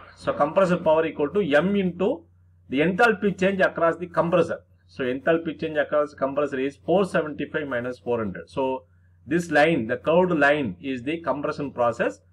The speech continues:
So four seventy-five, the enthalpy at the outlet of the compressor,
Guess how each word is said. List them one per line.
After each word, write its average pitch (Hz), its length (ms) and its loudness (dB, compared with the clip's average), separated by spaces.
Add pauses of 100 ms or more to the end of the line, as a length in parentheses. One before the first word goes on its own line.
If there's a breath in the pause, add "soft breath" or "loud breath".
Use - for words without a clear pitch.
(120)
So 139 180 -2
four 175 220 2
seventy-five, 156 680 -2
the 127 100 -4
enthalpy 147 440 0
at 131 160 -2
the 113 80 0
outlet 143 360 -2
of 127 140 0
the 117 60 -8
compressor, 123 580 -4